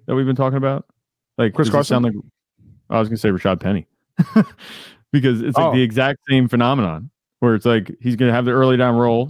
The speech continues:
Speaker 1: He's not getting a whole lot of passing work, but because he's Kenneth Walker, because he's Rashad Penny, they can house it
Speaker 2: Well,
Speaker 1: at any time. You know, that kind of thing. It's like
Speaker 2: Marshawn Lynch, Chris Carson.
Speaker 1: <laughs> Maybe it's, it's just a
Speaker 2: Rashad
Speaker 1: Seahawks
Speaker 2: Penny.
Speaker 1: thing. Like, that, that
Speaker 2: Yeah.
Speaker 1: has to be
Speaker 2: It's
Speaker 1: it.
Speaker 2: a Pete
Speaker 1: It's just
Speaker 2: Carroll,
Speaker 1: the
Speaker 2: it's
Speaker 1: next
Speaker 2: a Pete
Speaker 1: line.
Speaker 2: Carroll running
Speaker 1: Yeah.
Speaker 2: back thing. Yeah.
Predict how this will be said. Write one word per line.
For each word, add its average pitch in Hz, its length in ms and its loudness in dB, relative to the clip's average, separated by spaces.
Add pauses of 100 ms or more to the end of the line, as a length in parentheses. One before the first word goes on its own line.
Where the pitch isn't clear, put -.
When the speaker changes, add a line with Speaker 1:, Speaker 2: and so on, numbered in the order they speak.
Speaker 1:
He's 120 140 -10
not 113 120 -6
getting 120 140 -4
a 113 40 -4
whole 123 100 -2
lot 123 140 0
of 110 60 -4
passing 123 340 -2
work, 110 200 -2
but 110 140 -2
because 123 340 0
he's 113 160 -2
Kenneth 117 300 -4
Walker, 98 380 -2
because 123 300 -2
he's 123 120 0
Rashad 104 420 -2
Penny, 104 180 -2
they 113 160 0
can 107 120 -2
house 135 260 0
it 123 80 2
Speaker 2:
Well, 180 140 4
Speaker 1:
at - 20 -2
any 92 120 -6
time. 80 340 -12
You 110 80 -4
know, 107 80 -2
that 98 120 -4
kind 101 120 -4
of 85 80 -8
thing. 90 140 -10
It's 143 60 -6
like 143 100 2
Speaker 2:
Marshawn 165 340 0
Lynch, 202 360 0 (680)
Chris 160 220 -2
Carson. 151 540 0 (120)
Speaker 1:
<laughs> - 160 -18
Maybe 196 180 4
it's, 220 100 4
it's 180 380 4
just 180 160 2
a 165 60 4
Speaker 2:
Rashad 165 240 2
Speaker 1:
Seahawks 180 180 2
Speaker 2:
Penny. 160 200 0
Speaker 1:
thing. 92 200 -8 (240)
Like, 135 360 -4
that, 139 180 0
that 254 140 2
Speaker 2:
Yeah. 262 60 0
Speaker 1:
has 147 220 -4
to 123 80 -12
be 120 140 -4
Speaker 2:
It's 123 80 0
Speaker 1:
it. - 80 2
Speaker 2:
a - 20 -8
Pete 180 200 2
Speaker 1:
It's 113 80 -6
just - 20 -12
Speaker 2:
Carroll, 170 300 2
Speaker 1:
the 175 80 2
Speaker 2:
it's 120 80 2
Speaker 1:
next 139 180 0
Speaker 2:
a 147 80 -4
Pete 165 180 0
Speaker 1:
line. 131 140 -2
Speaker 2:
Carroll 156 160 2
running 147 200 0
Speaker 1:
Yeah. 120 100 -2
Speaker 2:
back 107 120 -10
thing. 117 260 -10
Yeah. 170 180 -6